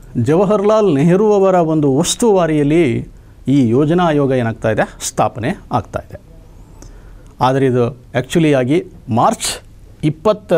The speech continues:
ಏಳನೇ ತಾರೀಕು ಹತ್ತೊಂಬತ್ತು ನೂರ ಐವತ್ತನೇ ಇಸ್ವಿ ಒಳಗೆ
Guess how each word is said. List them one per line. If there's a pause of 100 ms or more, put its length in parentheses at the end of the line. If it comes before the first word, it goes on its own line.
(160)
ಏಳನೇ
ತಾರೀಕು (160)
ಹತ್ತೊಂಬತ್ತು
ನೂರ (160)
ಐವತ್ತನೇ
ಇಸ್ವಿ
ಒಳಗೆ